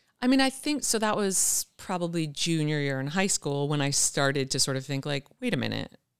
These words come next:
Even though I had been, so I had been on a million diets. I had been, you know, to the Diet Center and Weight Watchers and Jenny Craig and, and they all work, right? But the problem is you go back to eating the way you were eating before and,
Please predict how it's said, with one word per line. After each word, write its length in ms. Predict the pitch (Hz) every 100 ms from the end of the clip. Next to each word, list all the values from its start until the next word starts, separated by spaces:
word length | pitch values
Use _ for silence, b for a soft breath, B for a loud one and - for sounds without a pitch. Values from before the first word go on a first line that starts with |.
| _ -
Even 200 | 202 185
though 80 | 131
I 80 |
had 200 | 135 139
been, 300 | 139 135 127 B B B B
so 300 | - 165 131 _ _ _ _ -
I 120 | 202
had 140 | 175
been 160 | 170 156
on 120 | 156
a 40 |
million 600 | 127 131 147 139 123 - -
diets. 840 | 98 - - - - - - - _ _ _
I 60 | 147
had 140 | 135
been, 560 | 123 127 123 127 123 127
you 120 | 143 123
know, 140 | 117
to 140 | -
the 80 | -
Diet 340 | 196 233 165 -
Center 340 | 107 104 95
and 140 | 147
Weight 160 | 240 240
Watchers 480 | 151 117 - 101 123
and 160 | 131
Jenny 220 | 156 180 175
Craig 580 | - 214 165 151 139
and, 280 | 135 147 147 B B B B _ _ _ _ _ _ - -
and 160 | 165
they 100 | 151 -
all 260 | 165 160
work, 380 | 131 - - - _ _ _ _ _ _ _ _
right? 280 | - 117 123 - _ _ _
But 120 | 160
the 60 | -
problem 420 | - 196 160 143
is 380 | 165 147 135 135
you 80 | 139
go 100 | 139
back 160 | 123 -
to 80 |
eating 260 | - 131 123
the 60 | 123
way 120 | 120
you 60 |
were 80 | 120
eating 220 | 110 113
before 460 | 113 135 240 170 147
and, 240 | 135 131